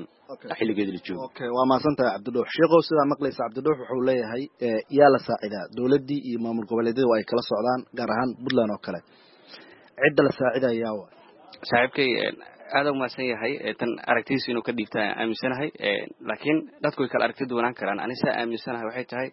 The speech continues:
Speaker 3: in laga shaqaynayo bulsho in la horumariyo. Horumarinta iyo siyaasadduna way kala madax bannaan yihiin. Ee,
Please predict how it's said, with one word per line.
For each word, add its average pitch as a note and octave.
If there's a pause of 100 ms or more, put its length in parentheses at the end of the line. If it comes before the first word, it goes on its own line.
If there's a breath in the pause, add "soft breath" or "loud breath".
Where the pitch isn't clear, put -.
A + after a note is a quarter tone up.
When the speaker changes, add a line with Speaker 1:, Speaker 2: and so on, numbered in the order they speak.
Speaker 3:
in C3
laga B2
shaqaynayo A#2
bulsho G#2+ (220)
in C3
la B2
horumariyo. A#2 (520 loud breath)
Horumarinta C3
iyo A#2+
siyaasadduna A#2+
way G#2+
kala A2+
madax B2
bannaan A#2+
yihiin. B2+ (480 soft breath)
Ee, A2